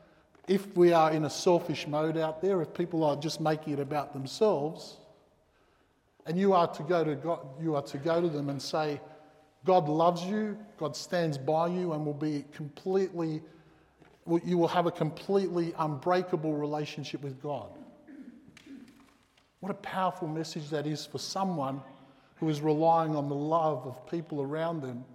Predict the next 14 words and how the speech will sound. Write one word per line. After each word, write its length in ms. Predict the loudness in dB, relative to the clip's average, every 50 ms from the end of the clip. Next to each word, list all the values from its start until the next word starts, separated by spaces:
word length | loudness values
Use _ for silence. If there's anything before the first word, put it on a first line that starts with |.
| -20 -20 _ _ _ 0
that 140 | 0 0 0
is 180 | 0 -4 -6
changeable, 640 | -8 -6 -2 -2 0 0 0 0 -2 -4 -4 -6 -12 -12 -16 -20 -20 _ _ _ _ _ _
that 120 | -4 -2 -2
is 120 | -2 -4
breakable, 600 | -4 -2 0 2 2 2 -2 -6 -12 -12 -12 -12 -14 -16 -20 -20 -20 _ _ _ _ _ _ _ _ _ -8
and 160 | -4 -2 0
that 100 | 0 0
is 160 | -2 -2 -2
not 300 | -2 -2 -2 -2 -4 -8
consistent 640 | -10 -10 -10 -10 -10 -10 -12 -12 -12 -12 -12 -12 -14
at 120 | -14 -14 -12
different 360 | -12 -12 -12 -16 -20 -20 -18
times. 680 | -12 -10 -8 -8 -8 -10 -14 -16 -20 -20 -20 -20 _